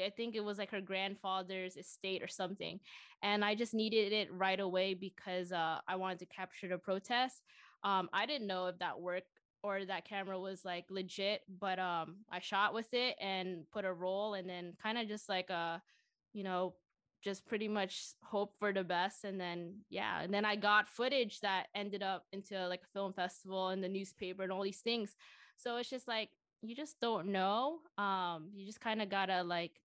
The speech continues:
see whatever happens. And if that's when it's rewarding, when it kinda, like,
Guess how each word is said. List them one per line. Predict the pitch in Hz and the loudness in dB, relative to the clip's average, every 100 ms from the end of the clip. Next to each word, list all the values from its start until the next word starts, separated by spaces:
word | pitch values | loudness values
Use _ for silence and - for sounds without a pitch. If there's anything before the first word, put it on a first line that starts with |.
| _ | _
see | - 196 180 | -8 -2 0
whatever | 180 175 170 | 2 2 0
happens. | 170 165 165 214 220 | 0 -2 0 -2 0
And | 202 185 | 0 -2
if | 190 - _ - - _ _ _ _ 214 | -4 -10 _ -20 -20 _ _ _ _ 0
that's | 220 233 233 220 - _ | 2 2 0 -8 -10 _
when | - 220 226 | 0 2 4
it's | 220 - | 2 0
rewarding, | 196 185 208 247 226 202 | 2 4 4 4 2 0
when | 190 185 | 0 -2
it | - | -4
kinda, | - 196 196 185 180 | -4 -2 0 0 0
like, | 180 170 | -2 -6